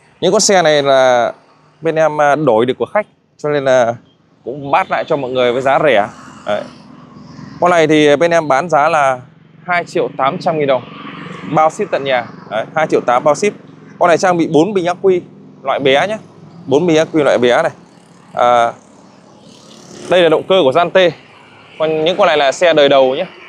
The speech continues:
thì nó rất là bền, đi, à, phục vụ đi lại ok. Tuy nhiên về dáng dấp thì ở ngoài Bắc người ta sẽ không đi cái loại này nữa.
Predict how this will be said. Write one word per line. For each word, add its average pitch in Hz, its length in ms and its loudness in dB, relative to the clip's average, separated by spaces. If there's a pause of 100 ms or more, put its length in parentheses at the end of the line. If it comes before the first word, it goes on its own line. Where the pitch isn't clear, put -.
(100)
thì 120 100 -8
nó 156 460 -4
rất 190 140 -4
là 160 80 2
bền, 131 300 2 (540)
đi, 175 380 4
à, 160 280 4
phục 151 140 -6
vụ 139 160 0
đi 165 120 2
lại 151 180 0
ok. 180 340 0 (580)
Tuy 156 60 -10
nhiên 160 140 -2
về 139 140 2
dáng 135 200 -2
dấp 220 140 0 (240)
thì 139 220 0
ở 113 120 2
ngoài 117 120 -2
Bắc 170 140 -2
người 151 100 -4
ta 143 100 0
sẽ - 220 -6
không 156 220 -6
đi 139 140 0
cái 143 80 -8
loại 123 140 -8
này 113 100 -2
nữa. 117 140 -6